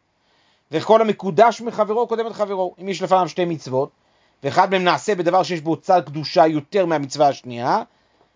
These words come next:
אז המצווה המקודשת קודמת. "וכן פר הכהן המשיח ופר אדם דבר של ציבור, הם עומדים שניהם להקרבה, פר משיח קודם לפר העדה בכל מעשיו." אומרת הגמרא, "מנהלים מן איפה לומדים שאכן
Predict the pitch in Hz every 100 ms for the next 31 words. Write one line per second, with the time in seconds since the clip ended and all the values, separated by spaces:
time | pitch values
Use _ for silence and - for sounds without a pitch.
0 | _ - 147 160 156 220 220 208 233 214
1 | 202 185 170 156 _ _ _ _ _ 143
2 | 165 208 196 160 196 208 190 160 - 190
3 | 175 143 180 196 156 139 170 165 165 151
4 | 139 117 - 131 165 208 240 - 175 180
5 | 160 180 143 175 175 156 127 127 135 208
6 | 247 - _ _ _ _ 190 196 175 190
7 | 196 - 156 165 233 196 202 160 135 180
8 | 170 151 165 175 151 - 156 143 135 -
9 | 123 101 _ _ - _ _ - _ _
10 | - 160 226 220 208 208 214 202 214 214
11 | 208 202 175 202 180 202 202 190 170 190
12 | 202